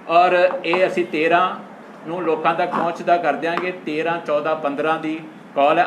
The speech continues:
ਅਸੀਂ ਲੋਕਾਂ ਨੂੰ ਕਹਾਂਗੇ ਕਿ ਉਹ ਪੰਦਰਾਂ ਤਰੀਕ ਖਾਲਸਾਈ ਨਿਸ਼ਾਨ ਸਾਹਿਬ ਨੂੰ ਆਪਣੇ ਘਰਾਂ ਚੜ੍ਹਾ ਕੇ ਇਸੇ ਨੂੰ ਸਲੂਟ ਕਰਨ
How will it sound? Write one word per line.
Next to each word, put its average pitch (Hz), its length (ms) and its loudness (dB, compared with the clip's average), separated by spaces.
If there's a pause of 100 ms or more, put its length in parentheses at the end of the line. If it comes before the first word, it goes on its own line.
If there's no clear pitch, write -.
ਅਸੀਂ 170 200 -6
ਲੋਕਾਂ 156 260 -2
ਨੂੰ 156 100 -8
ਕਹਾਂਗੇ 151 320 -4
ਕਿ 156 100 -8
ਉਹ 151 60 -4
ਪੰਦਰਾਂ 143 360 -2
ਤਰੀਕ 139 320 -6 (440)
ਖਾਲਸਾਈ 151 400 2
ਨਿਸ਼ਾਨ 139 380 -2
ਸਾਹਿਬ 143 340 0
ਨੂੰ 143 100 -4
ਆਪਣੇ 135 320 -6
ਘਰਾਂ 131 200 -2
ਚੜ੍ਹਾ 143 320 -2
ਕੇ 147 260 -8 (500)
ਇਸੇ 170 340 -2
ਨੂੰ 185 160 -6
ਸਲੂਟ 151 380 -4
ਕਰਨ 165 340 -4